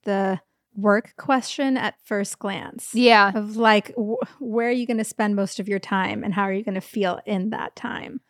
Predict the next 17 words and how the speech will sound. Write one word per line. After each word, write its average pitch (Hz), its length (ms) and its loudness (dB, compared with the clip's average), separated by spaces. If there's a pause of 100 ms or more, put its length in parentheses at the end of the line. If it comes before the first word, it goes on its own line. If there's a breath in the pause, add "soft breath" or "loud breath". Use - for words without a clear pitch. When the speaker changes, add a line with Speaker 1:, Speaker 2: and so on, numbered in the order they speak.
(120)
Speaker 2:
I 311 240 6 (140)
think 392 460 -4
my 220 340 2
answer 208 480 -4
is 185 300 -6
never 185 300 -4
experiencing 170 640 -12
true 170 200 -12
love. - 260 -14 (340)
I, 226 280 0
I 269 60 0
think 277 260 -6
that, 202 180 -6
that, 175 300 2 (320)
that 196 500 2
is, 180 240 -8
like, 160 320 -12